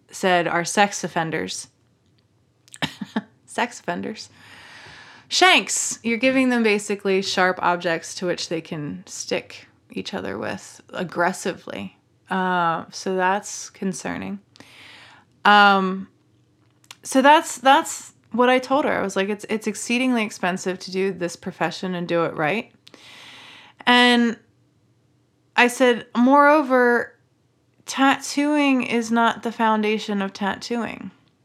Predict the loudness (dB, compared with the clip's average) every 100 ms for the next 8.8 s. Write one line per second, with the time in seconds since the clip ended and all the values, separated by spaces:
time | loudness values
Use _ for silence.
0 | _ _ _ _ _ 2 2 0 -6 -10
1 | -14 -16 _ _ _ -20 -20 -20 _ 4
2 | 6 6 2 4 2 2 0 -2 -6 -8
3 | -4 -2 -2 -2 -2 -4 -8 -8 -6 -6
4 | -6 -6 -6 -8 -8 -6 -4 -4 -4 -6
5 | -10 -4 -2 -2 -2 0 0 0 -4 -10
6 | _ _ _ _ _ _ -8 -2 -2 -2
7 | -4 -4 -4 -6 -8 -8 -6 -6 -6 -6
8 | -6 -6 -6 -8 -8 -6 -10